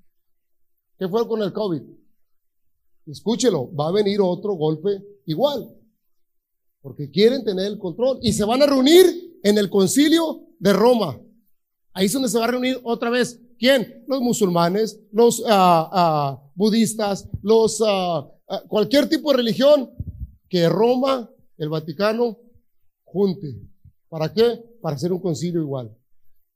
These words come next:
¿Y cómo vamos a estar nosotros? Lo mismo como Jesucristo, padeciendo la persecución.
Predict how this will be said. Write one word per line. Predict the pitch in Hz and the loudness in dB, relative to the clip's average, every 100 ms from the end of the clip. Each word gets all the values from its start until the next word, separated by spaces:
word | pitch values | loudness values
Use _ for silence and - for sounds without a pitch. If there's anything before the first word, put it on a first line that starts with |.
| _ _ _ _ _ _ - | _ _ _ _ _ _ -8
¿Y | 170 | 0
cómo | 214 240 | 2 2
vamos | 240 | 0
a | 220 | -2
estar | 233 | -2
nosotros? | 220 214 226 220 - - _ - | 0 0 0 -4 -6 -16 _ -10
Lo | 139 | -8
mismo | 135 165 240 269 277 | -2 2 4 4 0
como | 247 233 | -4 -4
Jesucristo, | 208 190 202 240 196 - 156 _ _ _ _ _ _ _ _ | -4 -6 -6 -6 -6 -12 -20 _ _ _ _ _ _ _ _
padeciendo | 165 156 147 202 247 277 320 277 - _ - | -8 -6 -4 2 2 2 -2 -4 -10 _ -12
la | 160 | -10
persecución. | 165 160 151 135 185 147 98 | -8 -8 -8 -4 -4 -4 -10